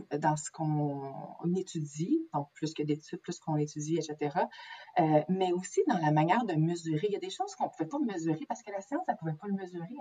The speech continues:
avant. Euh, donc, en, avec le temps, on a réussi à mesurer et on a réussi à comprendre avec la science que les savoirs anciens,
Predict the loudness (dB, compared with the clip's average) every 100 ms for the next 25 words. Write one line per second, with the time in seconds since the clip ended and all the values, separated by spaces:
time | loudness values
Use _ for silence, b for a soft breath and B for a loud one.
0 | -8 -6 -8 _ B B B B B _
1 | 2 6 8 8 6 4 2 2 -2 -8
2 | 0 2 2 0 -2 -2 2 2 4 2
3 | 4 0 2 2 2 2 2 2 2 0
4 | 0 -2 -4 B B B B B B B
5 | _ _ 8 10 12 12 10 10 8 6
6 | 6 4 4 -2 -4 4 4 4 -2 0
7 | 2 0 -2 2 2 4 4 4 4 4
8 | 6 4 0 -2 4 6 6 4 4 6
9 | 4 2 2